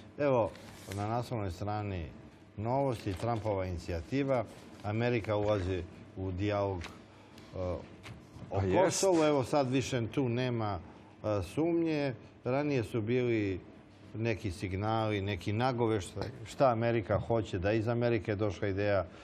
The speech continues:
Speaker 1: razgraničenja, podele.
Speaker 2: Tako je, tako je. Pa mislim da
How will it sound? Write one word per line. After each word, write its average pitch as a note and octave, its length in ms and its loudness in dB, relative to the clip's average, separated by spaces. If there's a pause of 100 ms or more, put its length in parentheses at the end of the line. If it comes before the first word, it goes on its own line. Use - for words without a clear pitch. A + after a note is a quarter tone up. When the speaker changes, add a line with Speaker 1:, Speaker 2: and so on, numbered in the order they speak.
(160)
Speaker 1:
razgraničenja, A2 1080 2 (100)
podele. G2+ 580 2 (840)
Speaker 2:
Tako A2+ 320 0
je, E2+ 180 2 (140)
tako F#2+ 300 2
je. F2+ 80 6
Pa G2 180 0 (140)
mislim D3 260 -2
da D3 240 4